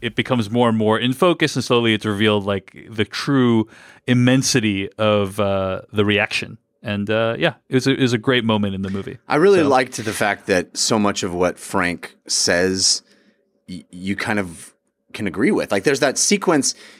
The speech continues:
Speaker 2: i-, with the, um, you know, the, um, the annoying mom and her kid who's always coming into the office, uh, where he
Speaker 1: Mm-hmm.
Speaker 2: loses it.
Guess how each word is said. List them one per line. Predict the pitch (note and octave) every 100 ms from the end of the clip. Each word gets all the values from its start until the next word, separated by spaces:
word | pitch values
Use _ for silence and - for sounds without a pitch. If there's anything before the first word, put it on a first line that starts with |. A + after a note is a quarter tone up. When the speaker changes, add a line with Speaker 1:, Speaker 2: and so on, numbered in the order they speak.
| _ -
Speaker 2:
i-, | B2+ -
with | B2 B2+ B2+
the, | B2 A2
um, | G#2 G2 G2 F#2 - - -
you | G#2+
know, | F#2+ F2+
the, | E2 F2+ F2
um, | E2 E2 -
the | F#2
annoying | F2 F#2+ G2 F#2 F2+
mom | F2+ F#2 F2 E2+ E2
and | E2 D#2+
her | F2
kid | - G2 E2+
who's | F2
always | E2+ F2 F2 D#2
coming | - G#2+ F2+
into | F2 D#2+ E2+
the | E2+
office, | E2 F2 E2+ D#2 - - - - _
uh, | F#2 F2 E2+ - -
where | G2+ G2
he | A2
Speaker 1:
Mm-hmm. | G#2
Speaker 2:
loses | C3 D#3 A#2+ E2
it. | E2 D2+